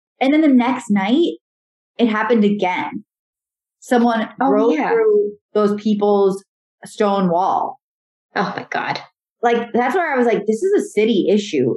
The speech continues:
Speaker 1: that these
Speaker 2: Mm-hmm.
Speaker 1: people, like, there needs to be another light put up there."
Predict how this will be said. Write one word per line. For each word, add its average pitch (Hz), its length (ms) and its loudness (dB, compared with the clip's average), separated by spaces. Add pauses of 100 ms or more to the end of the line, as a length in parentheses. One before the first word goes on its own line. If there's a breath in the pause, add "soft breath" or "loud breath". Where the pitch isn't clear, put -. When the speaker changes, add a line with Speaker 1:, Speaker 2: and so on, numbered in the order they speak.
Speaker 1:
that 156 120 -4
these 185 160 0
Speaker 2:
Mm-hmm. 202 120 -4
Speaker 1:
people, 175 600 0 (560)
like, 214 260 -2
there 254 220 -2
needs 254 240 2
to 302 60 2
be 240 100 2
another 151 280 -2
light 233 300 0
put 220 100 -2
up 208 160 0
there." 196 420 -2